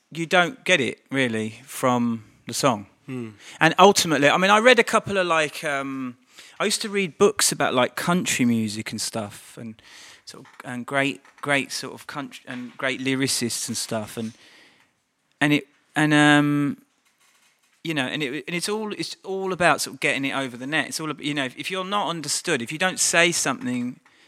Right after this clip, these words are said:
Speaker 1: simply enough, it could be amazing. But if you, if the person doesn't understand it on the radio, then it's useless. I mean, most of the time, I think the answer is to just go slower,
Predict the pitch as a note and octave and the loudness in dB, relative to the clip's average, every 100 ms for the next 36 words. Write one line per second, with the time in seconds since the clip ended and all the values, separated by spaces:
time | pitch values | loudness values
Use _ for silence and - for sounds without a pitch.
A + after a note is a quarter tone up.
0 | _ - - D#3+ C3 C3+ A#2+ A2 G#2+ G#2 | _ -8 -6 -6 -6 -6 -4 -4 -6 -8
1 | - - D#3 - D#3+ D#3+ D3+ F3 E3+ C3+ | -10 -4 -2 -2 0 2 4 4 2 0
2 | G#2 G#2 - - _ _ _ _ _ _ | -2 -4 -12 -20 _ _ _ _ _ _
3 | - C#3+ E3 E3 _ - - E3 - G3+ | -8 -4 -4 -6 _ -8 -4 0 6 6
4 | F#3+ E3 - _ E3 D#3 - C3+ C3 A#2+ | 6 2 -2 _ 4 4 4 4 4 4
5 | - D#3 C#3+ A2+ A2 A2+ A2+ B2 B2+ A2+ | 2 4 4 0 -2 -2 0 2 2 0
6 | G#2 G2+ G#2 - _ _ _ _ _ _ | -2 -4 -6 -12 _ _ _ _ _ _
7 | - C3+ C3 - - D3 C#3 - F#2+ - | -8 -2 -2 -2 -2 0 0 -2 -6 -8
8 | - - _ C#3+ D3 E3 F3+ - C#3 D3+ | -12 -14 _ 4 6 8 8 6 2 2
9 | C3+ B2+ - C3 A#2 _ _ _ _ _ | 2 0 0 -4 -4 _ _ _ _ _
10 | _ _ - C3+ C#3 - - B2 A#2 - | _ _ 0 2 2 0 -6 -8 -10 -10
11 | - A2+ C3 A#2+ - B2 A2+ A2 G#2+ - | -14 -12 -8 -6 -6 -6 -8 -10 -10 -10
12 | A#2+ A#2 G#2+ G#2 | -6 -6 -6 -10